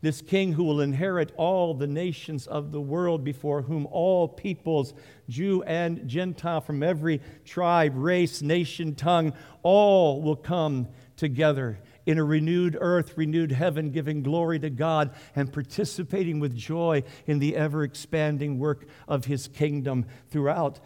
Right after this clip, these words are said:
the universe and the galaxies for ages to come. Of the increase of his government, there shall be no end.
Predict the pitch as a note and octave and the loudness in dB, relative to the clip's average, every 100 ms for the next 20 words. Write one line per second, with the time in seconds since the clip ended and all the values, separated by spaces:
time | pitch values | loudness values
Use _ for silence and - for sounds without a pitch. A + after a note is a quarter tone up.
0 | - - C#3 B2+ C#3 C#3 A2+ B2 A#2 - | -18 -4 -2 0 0 -2 -2 -4 -4 -6
1 | A#2+ B2+ A#2+ B2 A#2+ - - A2 - A#2 | -4 -4 -2 -2 -4 -6 -10 -10 -10 -6
2 | A#2 A#2 A2 G#2+ - A2+ - A#2 A2+ A2+ | -4 -4 -6 -10 -10 -14 -8 -6 -4 -4
3 | G#2 A#2 A#2 C3+ C3 - B2+ - A#2+ B2 | -4 -4 -2 -2 -4 -6 -8 -6 -6 -4
4 | A2+ A#2 B2+ A#2+ A#2 A#2 A2 - - G#2 | -6 -4 -4 -2 -4 -4 -6 -14 -10 -4
5 | A2 A#2 A2 - A2 A2+ F2+ G2+ G#2 G2+ | 0 0 -2 -4 -2 -2 -2 -4 -4 -4
6 | - - - F2 G2 G#2 G2 F#2+ - - | -8 -20 -12 -8 -6 -4 -4 -4 -10 -20
7 | - - F#2+ | -20 -10 -10